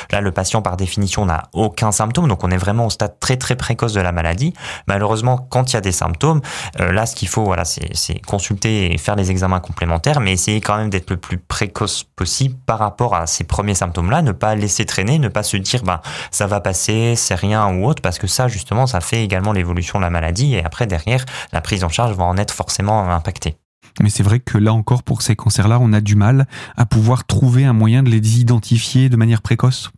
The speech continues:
Speaker 1: C'est ça, oui. Il n'y a pas de, de marqueurs spécifiques, pas de symptômes spécifiques qui permettent de dire, eh ben, si j'ai tel symptôme ou tel ma-,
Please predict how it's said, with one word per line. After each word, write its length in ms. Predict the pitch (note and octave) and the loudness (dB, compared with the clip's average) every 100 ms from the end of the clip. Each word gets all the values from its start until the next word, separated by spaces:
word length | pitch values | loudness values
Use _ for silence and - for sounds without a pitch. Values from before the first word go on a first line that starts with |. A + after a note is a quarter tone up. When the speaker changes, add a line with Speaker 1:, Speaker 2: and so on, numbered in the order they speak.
| - | -6
Speaker 1:
C'est 140 | - | -2
ça, 180 | - F#2+ | 0 0
oui. 100 | F2+ | 0
Il 340 | G2 G2 G2 A#2 | 2 0 0 0
n'y 120 | G#2 | 0
a 40 | |
pas 180 | - C#3+ | 2 0
de, 320 | B2 G2+ F#2 | 0 0 0
de 140 | F#2 F#2+ | 2 2
marqueurs 480 | G2 A2+ - B2 | 2 0 0 -2
spécifiques, 460 | B2 A2 - G#2 C#3+ | 0 -2 -2 -2 0
pas 100 | A2+ | 0
de 80 | G2 | 0
symptômes 540 | - C3+ C3 C3 C#3 | 0 2 2 2 2
spécifiques 600 | B2+ - G#2+ G2 A#2+ D3+ - - | 0 -2 -2 -2 0 -2 -4 -6
qui 360 | B2 A#2+ - - - - - | -2 -2 -2 -10 -14 -14 -4
permettent 320 | A2 A2+ A2+ | 0 2 0
de 100 | G2+ | 0
dire, 240 | F#2 B2 C3 | 0 2 2
eh 60 | |
ben, 180 | F#2+ F#2+ | 2 0
si 240 | F#2+ - A2+ | 0 -2 0
j'ai 140 | A#2+ | 0
tel 180 | - A#2 | 0 -2
symptôme 420 | - A2 B2 A2+ | 0 0 0 0
ou 60 | G2 | 0
tel 180 | A2 | 0
ma-, 240 | G2+ G2 | 0 0